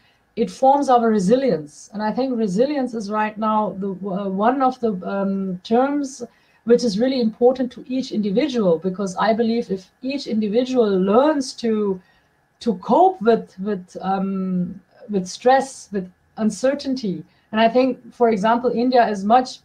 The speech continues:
better in dealing with uncertainty than, than, than, for example, an individualistic country. But still, we have to, even anyone in the world has to learn, because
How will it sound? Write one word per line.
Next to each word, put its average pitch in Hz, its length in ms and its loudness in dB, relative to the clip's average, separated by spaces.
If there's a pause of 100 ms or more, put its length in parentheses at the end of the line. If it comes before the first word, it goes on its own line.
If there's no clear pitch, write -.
better 247 280 2
in 220 240 -4
dealing 233 300 -2
with 220 160 -6
uncertainty 226 720 -2
than, 196 360 -6
than, 190 320 -4 (220)
than, 214 160 0
for 220 180 0
example, 208 460 0
an 190 300 -4
individualistic 196 840 0
country. 190 460 -4 (320)
But 220 180 2
still, 330 480 0
we 240 160 2
have 220 280 0
to, - 120 -12
even 240 380 -2 (520)
anyone 254 380 2
in 214 80 0
the 202 80 -2
world 190 220 0
has 202 180 -4
to 220 100 -4
learn, 214 360 0
because 226 400 -2